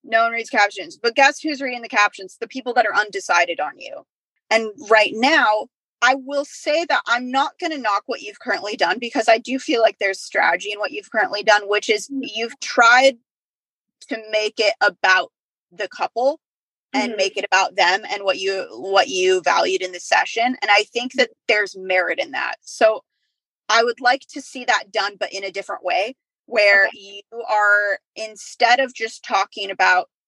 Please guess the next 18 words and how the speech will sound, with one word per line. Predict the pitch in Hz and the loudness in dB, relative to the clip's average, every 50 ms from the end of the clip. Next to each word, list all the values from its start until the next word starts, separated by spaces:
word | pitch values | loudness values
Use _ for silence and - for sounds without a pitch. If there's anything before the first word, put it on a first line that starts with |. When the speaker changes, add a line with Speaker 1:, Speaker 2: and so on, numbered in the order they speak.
| _ _ _ | _ _ _
Speaker 1:
you | 196 202 202 | -10 -8 -8
appreciate | 190 - - 226 202 196 - - 202 190 - - - | -10 -10 -8 -6 -6 -6 -4 -4 -4 -4 -4 -6 -12
the | 165 | -4
quiet | - 214 196 180 160 | 0 2 2 2 2
moments | 180 190 196 196 190 190 185 - 180 185 180 180 - - - - _ _ _ _ _ _ _ _ | 2 2 2 2 2 0 -2 -2 -2 -2 -4 -10 -14 -16 -16 -18 _ _ _ _ _ _ _ _
and, | - 170 170 165 170 175 - _ | 0 2 2 0 0 -6 -14 _
you | - 190 | -10 -6
know, | 180 170 170 165 | 0 0 0 0
the | 156 190 214 | 0 -2 2
value | - 175 180 180 185 185 180 185 190 185 | 2 4 4 6 4 4 4 2 0 -2
of | 180 | -4
having, | - 180 180 175 - 175 170 170 | -2 -2 -2 -2 -2 -6 -8 -8
like, | 165 170 170 - _ _ _ - | -8 -8 -8 -12 _ _ _ -10
sunset | - - 269 269 262 - - 240 233 220 - - | -6 -4 -4 -4 -4 -2 -2 0 0 0 -2 -2
versus, | 175 170 - - 156 156 - - | -10 -10 -10 -12 -14 -14 -8 -8
like, | - - 185 | -8 -8 -4
not | 220 220 220 220 220 | -2 -2 -2 -2 -2
sunset. | - 233 220 220 208 - - 208 202 220 - | 0 -2 -2 -2 -2 0 4 4 4 4 2